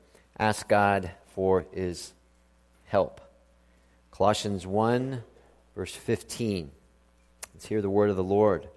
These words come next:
"He is the image of the invisible God,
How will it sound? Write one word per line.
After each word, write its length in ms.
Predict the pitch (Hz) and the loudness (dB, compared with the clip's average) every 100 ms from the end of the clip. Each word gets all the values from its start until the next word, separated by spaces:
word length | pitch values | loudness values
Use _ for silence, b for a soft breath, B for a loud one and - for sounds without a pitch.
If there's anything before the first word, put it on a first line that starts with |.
| - b b b b b b b b b b _ _ | -20 b b b b b b b b b b _ _
"He 280 | - 123 123 | -8 0 6
is 320 | 123 120 101 | 6 6 2
the 200 | 90 110 | -2 0
image 520 | 120 131 147 147 - - B | 2 4 4 2 -6 -8 B
of 120 | - 107 | -6 0
the 140 | 117 | 2
invisible 480 | 117 120 120 117 120 | 4 2 2 2 4
God, 560 | 107 104 98 113 127 | 6 8 8 4 0